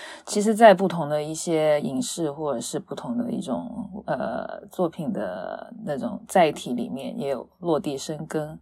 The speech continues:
有不同的形式的展开，也有不同的那种故事的描述的这种展向，会越来越多元不一样。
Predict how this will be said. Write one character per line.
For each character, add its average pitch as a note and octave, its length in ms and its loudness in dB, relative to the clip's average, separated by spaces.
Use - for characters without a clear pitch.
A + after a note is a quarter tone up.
有 D#3+ 140 2
不 G3+ 140 4
同 E3+ 240 2
的 C#3+ 680 2
形 D3 260 -6
式 F#3 220 -2
的 D#3 140 2
展 - 320 -6
开， D3+ 220 -8
也 D3 100 -4
有 C#3 100 -4
不 - 140 -8
同 - 260 -4
的 B2 240 -2
那 C3+ 100 -2
种 A#2 300 -8
故 G3 180 6
事 E3 240 0
的 D3 380 -2
描 D3 320 0
述 E3 220 -4
的 D3 100 -4
这 C#3+ 100 -6
种 C#3 300 -8
展 - 240 -2
向， C#3+ 260 -8
会 E3 200 -8
越 E3 120 0
来 D3 160 -2
越 D3 300 -4
多 A#3 160 6
元 D#3 340 4
不 G#3+ 100 2
一 C#3 140 2
样。 D#3 240 2